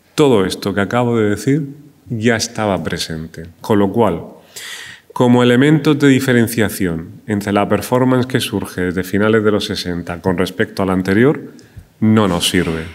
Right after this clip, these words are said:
porque son rasgos compartidos en su tota-, en su totalidad. Entonces, nos preguntaremos,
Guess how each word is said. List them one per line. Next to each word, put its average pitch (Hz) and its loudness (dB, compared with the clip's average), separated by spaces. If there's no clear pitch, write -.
porque 101 0
son 120 2
rasgos 139 0
compartidos 135 0
en 110 2
su 104 0
tota-, 95 0
en 107 2
su 98 -2
totalidad. 82 -2
Entonces, 147 2
nos 110 2
preguntaremos, 92 0